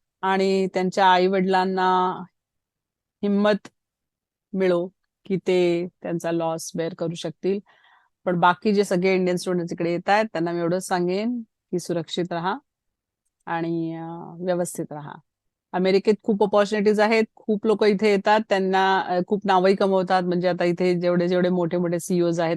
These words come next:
ते पण इंडियन्सच आहेत. अ, तर जितक्या चांगल्या गोष्टी पण आहेत, तितक्या वाईट पण आहेत. आपण काय घ्यायचं आणि काय सोडायचं, हे शेवटी आपल्यावर आहे, हे शेवटी आपलेच संस्कार आहेत, तेच मी परत सांगतेय.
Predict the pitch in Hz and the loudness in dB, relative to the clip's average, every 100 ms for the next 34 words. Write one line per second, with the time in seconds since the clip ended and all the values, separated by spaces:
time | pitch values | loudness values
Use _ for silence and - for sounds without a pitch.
0 | 170 165 175 170 170 165 165 170 160 165 | -4 -4 -2 0 0 -2 -4 -4 -4 -4
1 | 170 - _ _ _ _ _ _ - 170 | -6 -10 _ _ _ _ _ _ -10 -8
2 | 170 185 190 190 - 202 196 180 196 214 | -8 -2 -2 0 0 2 4 4 4 2
3 | 214 220 226 240 262 254 208 - 175 - | 0 0 2 4 4 2 -4 -12 -8 -2
4 | 185 170 165 - 156 151 160 - - - | 2 2 2 -4 -8 -8 -12 -14 -16 -8
5 | 180 185 185 190 196 226 220 214 240 247 | -2 0 4 4 6 6 2 2 0 0
6 | - 190 202 196 196 185 160 160 170 170 | -2 -2 4 4 4 2 2 0 -4 -4
7 | 180 185 185 175 170 160 165 147 156 156 | -2 2 2 2 2 0 0 -4 -8 -10
8 | - 185 190 196 185 185 190 196 185 - | -4 0 2 2 4 2 0 -2 -4 0
9 | 185 185 202 220 - 196 190 208 208 214 | 2 2 0 -2 -2 0 0 0 2 2
10 | 214 233 220 - 220 | 4 4 2 4 2